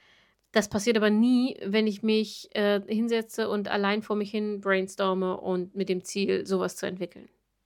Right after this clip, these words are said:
So. Das waren also jetzt körperliche Symptome und geistige Symptome, bleiben noch die emotionalen Kriterien. Die sind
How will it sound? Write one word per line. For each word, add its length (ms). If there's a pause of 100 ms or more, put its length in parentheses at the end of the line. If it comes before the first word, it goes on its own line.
(520)
So. 220 (2250)
Das 320
waren 520 (120)
also 240
jetzt 380
körperliche 520
Symptome 680
und 580
geistige 420
Symptome, 460
bleiben 260
noch 140
die 140
emotionalen 800
Kriterien. 720 (440)
Die 140
sind 520